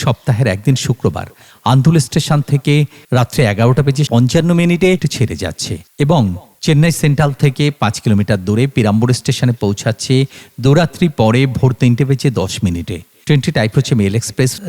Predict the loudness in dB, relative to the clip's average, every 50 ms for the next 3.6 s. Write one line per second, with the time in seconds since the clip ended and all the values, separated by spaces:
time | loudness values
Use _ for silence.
0 | 0 0 0 0 0 0 2 2 4 2 2 0 0 0 -2 -2 -2 -2 0 0
1 | 0 2 2 2 2 2 2 0 0 2 2 4 4 2 0 -2 -6 -4 -2 0
2 | 0 2 2 0 2 2 0 2 2 2 2 2 2 2 2 2 2 4 2 2
3 | -2 -4 -8 -14 -8 -2 0 0 2 2 0